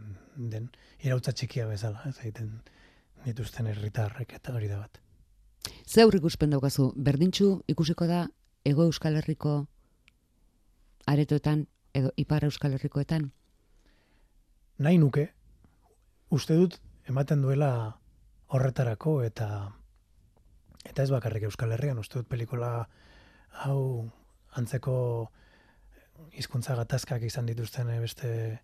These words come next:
Speaker 1: herrialde askotan ere oso ongi eta oso hurbil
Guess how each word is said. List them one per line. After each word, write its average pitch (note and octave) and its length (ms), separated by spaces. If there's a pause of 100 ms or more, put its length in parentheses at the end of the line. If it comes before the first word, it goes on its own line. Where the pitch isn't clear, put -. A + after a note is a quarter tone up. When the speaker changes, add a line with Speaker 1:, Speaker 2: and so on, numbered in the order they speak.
(920)
Speaker 1:
herrialde A#2 720
askotan B2+ 500 (140)
ere B2+ 400 (600)
oso C3 340 (1700)
ongi C#3+ 400
eta A#2+ 160
oso B2+ 240 (440)
hurbil C3 440